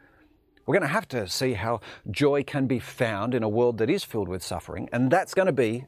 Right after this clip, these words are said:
Talk Four. The whole of Talk Four, Talk Four is gonna be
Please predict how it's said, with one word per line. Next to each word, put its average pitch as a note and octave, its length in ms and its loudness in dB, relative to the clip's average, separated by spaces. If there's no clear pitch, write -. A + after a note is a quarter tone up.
Talk - 280 2
Four. G2 260 0
The B2+ 80 0
whole F#3+ 320 4
of G3 100 -2
Talk F3+ 280 -2
Four, F2+ 400 0
Talk D3 180 0
Four C3+ 240 2
is G2 100 -4
gonna C#3 160 0
be C3 240 2